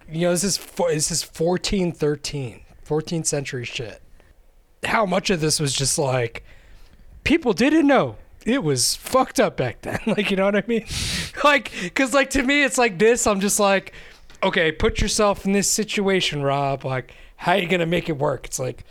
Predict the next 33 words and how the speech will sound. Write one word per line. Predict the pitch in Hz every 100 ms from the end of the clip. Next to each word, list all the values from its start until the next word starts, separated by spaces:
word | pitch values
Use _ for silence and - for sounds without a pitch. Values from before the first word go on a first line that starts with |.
| - - - - -
well, | 180 226 214 202
for | 180
one | 175 285 277
thing, | 180 175 165
someone's | - 240 285 208 147
bringing | 175 170
me | 160
Chick-fil-A | - 170 - 156 143 139
at | 127 123
least | 143 202 -
once | 151 135
a | 123
week. | 120 - - - _ - - -
<laughs> | _ - - - -
Like, | 233 -
you | 330
know | -
what | 359 -
I | 330
mean? | 254 220 233 - -
<laughs> | 196 - -
Like, | 294 - - - 196 - - - -
I | 202
have | 233 208
to |
have | 196 196
some | - 170 139
books. | 180 202 202 -
I | 202
have | 233 233
to |
have | 180 -
something. | - 180 190 151 120